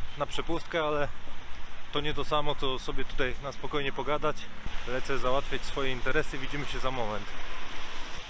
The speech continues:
A, jeszcze chciałem wam powiedzieć, że pogoda jest dzisiaj fatalna.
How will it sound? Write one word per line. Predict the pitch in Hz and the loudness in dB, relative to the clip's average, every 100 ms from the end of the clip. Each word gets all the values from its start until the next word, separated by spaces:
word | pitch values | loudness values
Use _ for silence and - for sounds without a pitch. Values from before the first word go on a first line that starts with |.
| - - | -2 -2
A, | 139 | 0
jeszcze | 123 135 | 2 2
chciałem | - 160 143 | 2 0 0
wam | 139 | -2
powiedzieć, | - 143 143 131 | -2 -2 -2 -2
że | 135 | 0
pogoda | - 135 143 123 | 0 0 0 -2
jest | 117 - | -2 -2
dzisiaj | 143 | -4
fatalna. | 117 127 143 131 127 156 | -4 -4 -2 -2 0 -2